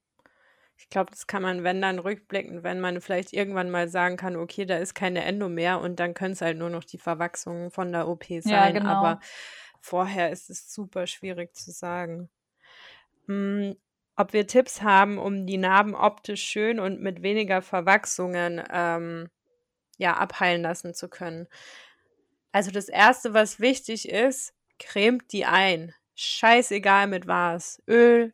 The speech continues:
Speaker 1: Creme, ist egal. Macht's einfach. Nicht so wie ich. <laughs>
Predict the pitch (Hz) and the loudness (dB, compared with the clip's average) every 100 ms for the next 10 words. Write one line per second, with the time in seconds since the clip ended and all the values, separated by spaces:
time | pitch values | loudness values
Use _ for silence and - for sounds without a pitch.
0 | - - 226 226 214 214 208 - 220 220 | -12 0 2 4 2 -2 -4 -4 -2 0
1 | 208 202 196 180 185 208 - - 160 170 | 4 4 4 0 2 2 0 -6 -4 -4
2 | 170 165 233 - 170 170 - 240 - - | -8 -4 -4 -4 -10 -8 -6 -6 -2 -2
3 | - 247 - | 8 8 10